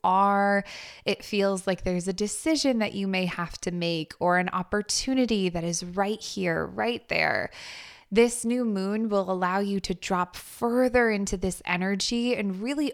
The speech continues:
open up to the possibilities of it.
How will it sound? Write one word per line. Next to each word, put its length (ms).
open 380
up 300
to 100
the 80
possibilities 1200
of 180
it. 280